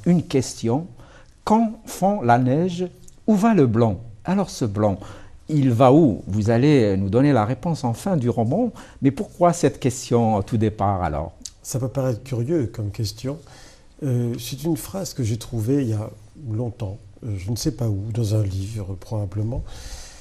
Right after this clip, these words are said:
Speaker 2: Et ça avait été attribué à Shakespeare. Alors j'avais,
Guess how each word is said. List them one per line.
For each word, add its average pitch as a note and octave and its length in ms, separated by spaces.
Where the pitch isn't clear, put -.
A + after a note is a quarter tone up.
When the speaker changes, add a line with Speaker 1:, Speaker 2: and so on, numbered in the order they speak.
Speaker 2:
Et B2+ 80
ça - 160
avait C#3+ 120
été D3+ 200
attribué C#3+ 460
à C3 60
Shakespeare. A#2 600
Alors A2 200
j'avais, A2+ 460